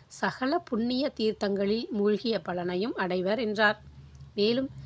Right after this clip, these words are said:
"எவர் ஒருவர் இந்த நாளை பற்றி கேட்கிறாரோ அல்லது சொல்கிறாரோ அல்லது வீட்டில் உள்ளவர்களுக்கு படித்து காண்பிக்கிறாரோ அவரும் கேட்டவரும்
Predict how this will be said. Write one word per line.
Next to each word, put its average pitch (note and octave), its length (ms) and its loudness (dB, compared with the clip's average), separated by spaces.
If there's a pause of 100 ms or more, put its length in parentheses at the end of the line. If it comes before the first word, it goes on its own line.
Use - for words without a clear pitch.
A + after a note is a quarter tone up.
(220)
"எவர் G#3 340 4
ஒருவர் G3+ 460 2
இந்த G#3+ 320 0
நாளை G#3 340 0
பற்றி A3 480 -4
கேட்கிறாரோ G#3+ 680 2 (360)
அல்லது F#3+ 400 2
சொல்கிறாரோ G#3+ 640 2 (380)
அல்லது F#3+ 380 2
வீட்டில் B3 480 0
உள்ளவர்களுக்கு G#3 720 0
படித்து G3+ 380 -4 (100)
காண்பிக்கிறாரோ A3 800 2 (400)
அவரும் G3+ 460 2 (360)
கேட்டவரும் A3 640 2